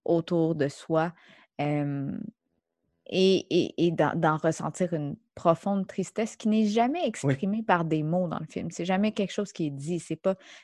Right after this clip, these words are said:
Speaker 1: des gens qui disent : « J'avais un rêve, puis je suis pas capable de l'atteindre. » Mais on,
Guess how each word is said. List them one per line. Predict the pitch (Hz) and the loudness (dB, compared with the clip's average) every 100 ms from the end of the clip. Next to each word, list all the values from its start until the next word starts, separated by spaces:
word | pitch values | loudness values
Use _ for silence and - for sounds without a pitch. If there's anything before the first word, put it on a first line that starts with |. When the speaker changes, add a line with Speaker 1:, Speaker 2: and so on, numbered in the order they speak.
| - | -4
Speaker 1:
des | 156 | -2
gens | 165 165 | 0 -4
qui | 156 | -4
disent : « | 160 160 | -4 0
J'avais | 165 185 | 0 2
un | 180 | 2
rêve, | 165 180 185 - | 4 4 2 -2
puis | |
je | - | -8
suis | - | -4
pas | 170 | -2
capable | 160 151 151 | 0 0 0
de | |
l'atteindre. » | 139 143 160 180 190 _ _ _ _ - | -2 -4 -4 -4 -6 _ _ _ _ 0
Mais | 170 175 190 - _ _ | 4 4 4 0 _ _
on, | - 175 | -2 -2